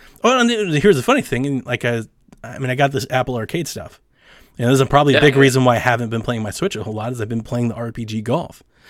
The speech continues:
Speaker 1: and Oceanhorn two
Speaker 2: Yes.
Speaker 1: and Shantae. And those games are great on my little tablet and controller. Fantastic. So I won't say I'm anti-mobile game, but, like, why won't they just release Mario Kart for phones?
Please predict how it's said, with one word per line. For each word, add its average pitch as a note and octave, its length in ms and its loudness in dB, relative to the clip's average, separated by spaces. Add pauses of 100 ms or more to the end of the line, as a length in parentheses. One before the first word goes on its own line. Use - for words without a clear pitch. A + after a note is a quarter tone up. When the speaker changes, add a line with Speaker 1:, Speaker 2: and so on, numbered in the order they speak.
(140)
Speaker 1:
and G#2+ 360 -2
Oceanhorn A#2 720 0
two C#3 100 2
Speaker 2:
Yes. D3 480 -2 (200)
Speaker 1:
and A#2+ 300 0
Shantae. E3 560 -2 (200)
And C3+ 280 0
those G#3 180 4
games B2 300 -2
are F#3 80 0
great D#3+ 380 0
on C3 100 -2
my G#2+ 100 -4
little A2 180 -8
tablet G#2 340 -6
and F#2 100 -14
controller. G2+ 400 -8
Fantastic. E3+ 800 -10 (460)
So G#3 140 2
I G#3+ 180 4
won't A3 280 0
say D#3 160 0
I'm B2+ 160 0
anti-mobile C#3+ 640 -4
game, G2 340 -16 (640)
but, - 140 -8
like, E3 300 -2 (100)
why E3+ 260 -2
won't B3 200 0
they A3 100 2
just G3 260 0
release E3+ 500 -4 (380)
Mario C#3 640 0
Kart G2+ 300 -10
for G#2+ 100 -6
phones? G2 460 -12